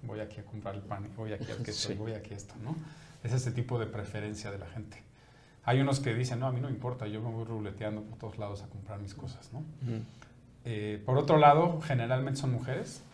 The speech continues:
Speaker 1: ochenta por ciento de nuestros clientes o más son mujeres.
Speaker 2: Ok.
Speaker 1: Este, y por otro lado, muchos son familias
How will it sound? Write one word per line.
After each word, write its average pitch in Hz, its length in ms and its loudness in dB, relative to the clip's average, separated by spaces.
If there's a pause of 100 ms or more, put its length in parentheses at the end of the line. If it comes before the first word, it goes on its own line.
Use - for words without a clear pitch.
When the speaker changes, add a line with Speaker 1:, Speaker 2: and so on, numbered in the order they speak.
Speaker 1:
ochenta 123 360 -4
por 104 140 -4
ciento 113 260 -6
de 113 60 -6
nuestros 101 300 -10
clientes 110 360 -6
o 98 80 -6
más 107 460 -6
son 104 240 -12
mujeres. - 560 -8
Speaker 2:
Ok. - 100 -10 (460)
Speaker 1:
Este, 92 680 -10 (1400)
y 101 440 -6
por 113 180 0
otro 120 200 2
lado, 120 400 6 (540)
muchos 120 300 -2
son 123 200 2
familias 120 720 -2